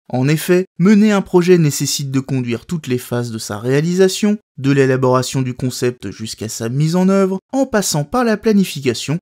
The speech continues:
et la budgétisation. Se confronter ainsi à de nouveaux problèmes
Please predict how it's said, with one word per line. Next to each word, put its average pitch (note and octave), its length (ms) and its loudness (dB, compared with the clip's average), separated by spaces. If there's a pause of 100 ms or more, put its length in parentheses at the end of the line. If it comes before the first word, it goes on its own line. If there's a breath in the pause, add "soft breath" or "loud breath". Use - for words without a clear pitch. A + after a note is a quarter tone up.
et D#3 140 0
la E2 120 -4
budgétisation. D#3 1000 -4 (320)
Se - 260 -2
confronter D3+ 580 0
ainsi C3+ 360 2
à B2+ 80 4
de B2 140 -6
nouveaux F3 400 4
problèmes D3+ 540 2